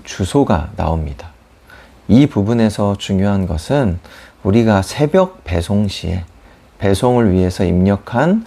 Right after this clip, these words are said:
공동 현관 번호나 더불어 어떻게 보면 중요한 개인정보가 이 메모 안에 남겨져 있습니다. 그래서 이 부분을 삭제해야겠죠.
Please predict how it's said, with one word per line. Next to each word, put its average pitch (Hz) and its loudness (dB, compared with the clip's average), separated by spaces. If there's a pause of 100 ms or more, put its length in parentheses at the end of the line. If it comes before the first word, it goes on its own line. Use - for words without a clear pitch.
(280)
공동 117 2
현관 123 -2
번호나 85 -4 (540)
더불어 87 0 (320)
어떻게 131 -2
보면 104 0 (300)
중요한 127 2
개인정보가 101 0
이 135 2
메모 101 2
안에 104 0 (320)
남겨져 98 0
있습니다. 80 -6 (360)
그래서 113 0
이 113 4
부분을 113 0 (220)
삭제해야겠죠. - -2